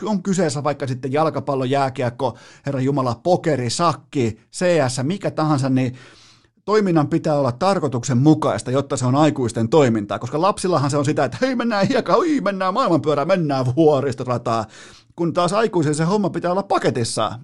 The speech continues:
Ja tää oli siis aikuisten, tää oli aikuismainen voitto, ja, ja, ja kun tää jako on tämä, jako on selkeä ja se on nähdynlainen,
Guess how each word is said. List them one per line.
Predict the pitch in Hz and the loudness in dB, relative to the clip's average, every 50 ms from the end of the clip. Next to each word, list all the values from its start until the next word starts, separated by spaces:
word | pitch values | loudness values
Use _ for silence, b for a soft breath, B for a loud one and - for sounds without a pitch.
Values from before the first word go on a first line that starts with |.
| - - | -10 -8
Ja | 175 156 | -6 -4
tää | 214 226 233 180 | -2 0 2 2
oli | 156 156 139 | 2 2 2
siis | 139 175 170 175 | 0 -2 -2 -2
aikuisten, | 175 - 269 202 170 - 165 156 135 - 165 156 143 | -2 -2 0 -2 -2 -2 -2 -2 -2 -2 -2 -4 -2
tää | 175 226 | 0 -2
oli | 214 175 | 0 0
aikuismainen | 180 233 220 - - 160 139 127 151 151 147 147 131 120 | 0 0 0 0 0 0 0 0 0 0 0 0 0 0
voitto, | 160 156 143 127 135 - 135 | 2 2 2 0 0 -2 0
ja, | 131 117 117 120 120 B B B B B B B B B B B - | 0 2 2 0 0 B B B B B B B B B B B -8
ja, | 165 151 147 143 147 143 147 143 143 143 135 120 90 - - - _ _ _ _ _ _ _ _ _ _ _ 151 | -2 0 2 4 4 4 4 2 2 -2 -4 -6 -10 -14 -18 -20 _ _ _ _ _ _ _ _ _ _ _ -8
ja | 175 190 | -6 -6
kun | - 262 240 214 147 | -4 -2 -2 -2 0
tää | - 190 196 180 160 151 139 127 - - - - - | 2 2 4 4 4 4 2 0 -4 -8 -16 -12 -4
jako | 147 208 - - 190 170 | -2 -2 -2 0 0 0
on | 143 120 120 | 2 2 2
tämä, | 170 175 190 190 185 175 160 123 - - - - | 2 2 4 4 4 2 2 0 -4 -12 -8 -4
jako | 202 226 233 - 208 196 | -4 -4 -2 0 0 2
on | 175 165 156 | 2 2 0
selkeä | 170 180 180 170 156 - - 143 143 139 135 127 - | 2 2 2 2 2 0 -2 -2 -2 0 -2 -4 -6
ja | 135 131 | -6 -4
se | 139 | -2
on | 139 131 135 | -2 0 0
nähdynlainen, | 143 160 170 143 127 117 110 120 147 170 165 156 156 156 147 147 139 | 0 0 0 0 0 -2 0 0 2 2 4 4 2 2 2 0 -2